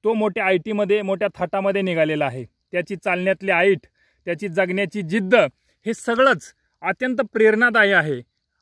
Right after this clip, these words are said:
आणि खऱ्या अर्थानं, अ, आपण, अ, याच्याकडं बघून, अ, नवी प्रेरणा घ्यावी, अ, यासाठी, अ, मी आवर्जून हा व्हिडिओ बनवत आहे. तुम्हाला, अ, व्हिडिओ आवडल्यास कमेंट बॉक्समध्ये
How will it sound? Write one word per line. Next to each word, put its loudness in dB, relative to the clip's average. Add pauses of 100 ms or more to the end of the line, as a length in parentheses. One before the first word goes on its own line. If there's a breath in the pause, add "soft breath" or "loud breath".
आणि -4
खऱ्या 2
अर्थानं, 0
अ, -2
आपण, -2
अ, 2
याच्याकडं 0
बघून, 4 (520)
अ, -4
नवी 2
प्रेरणा 2
घ्यावी, 0 (340)
अ, -2
यासाठी, 2
अ, -4
मी 0
आवर्जून 2
हा 0
व्हिडिओ 2
बनवत -2
आहे. -2
तुम्हाला, -2
अ, -4
व्हिडिओ 2
आवडल्यास 2 (460)
कमेंट -2
बॉक्समध्ये 0